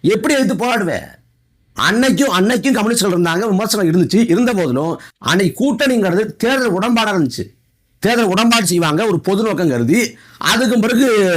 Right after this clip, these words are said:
தேர்தல் முடிஞ்ச பிறகு பொது சிக்கலுக்காக அவங்க போராடுவாங்க. ஆளுங்கட்சியா இருந்தாலும், எதிர்கட்சியா இருந்தாலும், கூட்டணியில் இருந்தாலும்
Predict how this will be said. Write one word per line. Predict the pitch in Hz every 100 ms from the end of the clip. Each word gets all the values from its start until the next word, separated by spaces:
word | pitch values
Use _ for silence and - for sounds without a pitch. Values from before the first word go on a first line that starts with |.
| 156
தேர்தல் | 214 247 247 180
முடிஞ்ச | 214 214
பிறகு | 170 165 240 - - _ -
பொது | 202 233 262
சிக்கலுக்காக | 233 233 208 180 208
அவங்க | 247 185 180
போராடுவாங்க. | 233 226 156 127 101 110
ஆளுங்கட்சியா | 147 208 202 190 175
இருந்தாலும், | 165 185 196
எதிர்கட்சியா | 202 202 190
இருந்தாலும், | 156 147 214
கூட்டணியில் | 202 233
இருந்தாலும் | 190 156 143 220 -